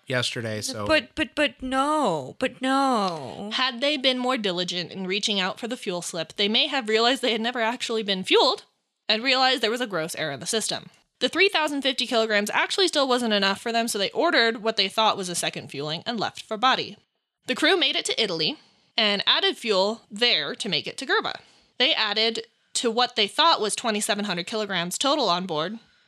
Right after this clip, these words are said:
Speaker 3: They thought they added up to twenty-seven hundred, I should clarify. When in reality, they only had five hundred seventy kilograms.
Speaker 2: Oh, no.
Speaker 1: <laughs> They did not have much fuel.
Speaker 2: Not enough.
Speaker 3: When they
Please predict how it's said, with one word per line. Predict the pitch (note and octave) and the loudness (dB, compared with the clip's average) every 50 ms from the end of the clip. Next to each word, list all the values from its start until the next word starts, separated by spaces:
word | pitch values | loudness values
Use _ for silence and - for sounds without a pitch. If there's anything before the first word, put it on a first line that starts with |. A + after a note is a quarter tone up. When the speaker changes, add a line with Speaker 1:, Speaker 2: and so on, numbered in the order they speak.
| _ _ | _ _
Speaker 3:
They | - F#3 | -8 -6
thought | E3+ - E3+ E3 D#3+ | -4 0 0 0 0
they | D#3+ D#3 - | 0 -2 0
added | - - D3+ D3+ D3+ - - | 0 -2 -2 -4 -6 -4 -4
up | C3+ - - - | -4 -4 -2 -6
to | - - F3+ - | -4 -4 -4 -6
twenty-seven | - - E3 E3 - D#3 - F3+ D#3+ C3+ D3+ | -6 -10 -10 -10 -10 -8 -8 -8 -8 -10 -10
hundred, | E3 - - - - - | -12 -12 -12 -12 -10 -8
I | - | -6
should | - - - - - - _ | -6 -8 -8 -14 -20 -20 _
clarify. | - - - - - E3+ D#3 D3 - - | -8 -6 -6 -4 -2 -2 -2 -2 -4 -2
When | _ E4 G4+ G#4 | _ 2 4 4
in | G#4 G4+ | 4 2
reality, | G4+ G4 F#4+ F4 F4 F4 F#4 F#4+ F#4 F#4 | 2 2 4 4 4 4 4 4 2 2
they | C#4 F4 D4+ | 2 2 0
only | D#4 D4 E4 | 2 2 0
had | D#4+ C#4+ C4+ | 0 0 0
five | - C#3 F#3+ A#3 | 0 0 0 0
hundred | C4 A#3 A#3+ A#3+ - | -2 -8 -8 -6 -6
seventy | C4+ G3+ G#3+ A3 | -8 -6 -8 -8
kilograms. | C4 - B3 A#3+ C4 C#4+ C#4+ C#4+ D#4 E4 - - - _ _ - | -6 -6 -6 -6 -6 -6 -6 -8 -8 -10 -12 -14 -14 _ _ -12
Speaker 2:
Oh, | C#4 C#4 C4 A#3+ A3 G#3+ G3 F3+ E3+ E3+ E3+ E3 | -8 -4 -4 -2 -2 -2 -2 -2 -4 -6 -8 -10
no. | F3 F#3 G3 A3 A#3 B3+ C4 C#4+ C#4+ D4+ D#4 D4 C#4+ C4+ B3+ A#3+ A#3 A3 G#3 G3+ G3+ G3 F#3+ F#3+ | -10 -12 -12 -12 -12 -12 -6 0 2 4 6 6 6 6 6 6 6 8 8 6 6 6 4 4
Speaker 1:
<laughs> | - | 4
They | C#3+ C#3 C#3 C3+ | 2 2 2 0
did | A#2+ A#2 A#2+ | -2 -2 -2
not | A2+ F#2+ F#2+ | -2 -2 -2
have | A2+ G#2+ - | -4 -8 -10
much | F#2 F2 - | -10 -12 -12
fuel. | - - G1+ - - C#4+ E4 F4 F4 | -14 -14 -16 -16 -16 -16 -16 -14 -6
Speaker 2:
Not | E4 E4+ D#4+ C#4+ C4 A#3+ A#3 A#3 | -2 0 4 4 4 4 4 2
enough. | A#3+ B3+ C4+ D4 D#4 D4+ C#4+ B3+ A#3+ A3+ G#3 G#3 - - - - - - - - _ _ _ _ _ - | 0 -2 0 0 2 4 6 6 6 6 4 2 0 -4 -12 -14 -16 -18 -20 -20 _ _ _ _ _ 0
Speaker 3:
When | B3 B3 A#3+ B3 | 0 2 2 4
they | B3 B3 A#3 A3+ A3+ A3 G#3 | 4 4 4 6 6 4 2